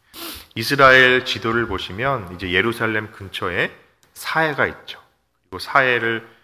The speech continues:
쭉 따라 위로 올라가면 갈릴리 호수, 갈릴리 바다가 있습니다. 그래서 갈릴리 호수를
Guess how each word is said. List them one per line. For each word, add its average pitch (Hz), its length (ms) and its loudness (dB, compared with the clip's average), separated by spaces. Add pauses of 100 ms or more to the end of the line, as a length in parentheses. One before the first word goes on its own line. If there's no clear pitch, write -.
(440)
쭉 143 220 -8
따라 117 200 0
위로 95 240 -4
올라가면 92 720 -4 (240)
갈릴리 113 520 -6
호수, 95 400 -16
갈릴리 104 420 -8
바다가 92 320 -12
있습니다. - 560 -20 (340)
그래서 - 160 -20
갈릴리 120 420 -4
호수를 120 640 -4